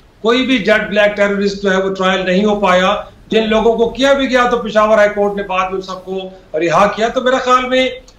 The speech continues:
ये एक तजर्बा क्या दूसरी बार इस अंदाज में होना चाहिए कि आइन के अंदर amendment कर दी जाए ताकि कल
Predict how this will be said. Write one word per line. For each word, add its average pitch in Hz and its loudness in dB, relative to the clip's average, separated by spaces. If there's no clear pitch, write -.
ये 175 0
एक 233 -2
तजर्बा 233 2
क्या 240 0
दूसरी 220 -4
बार 233 2
इस 226 -4
अंदाज 214 2
में 214 0
होना 233 0
चाहिए 240 -2
कि 214 -4
आइन 254 2
के 240 -4
अंदर 233 2
amendment 208 0
कर 202 2
दी 214 -4
जाए 208 2
ताकि 196 -4
कल 202 0